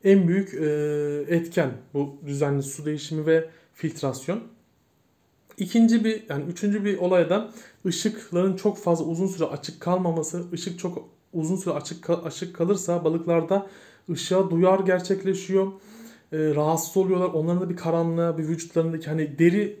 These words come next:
e, lozyonunun zarar görmesine neden oluyor. O yüzden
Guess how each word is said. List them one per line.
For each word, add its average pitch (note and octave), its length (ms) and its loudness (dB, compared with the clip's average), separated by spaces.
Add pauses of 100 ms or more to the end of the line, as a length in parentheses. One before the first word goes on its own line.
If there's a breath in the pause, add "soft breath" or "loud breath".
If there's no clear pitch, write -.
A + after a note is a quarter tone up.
(100)
e, D#3 60 -10
lozyonunun D#3 880 -2 (720 soft breath)
zarar E3+ 320 6
görmesine F3 580 0
neden D3+ 200 2
oluyor. C#3 420 -2
O F#3+ 120 4
yüzden F#3+ 340 0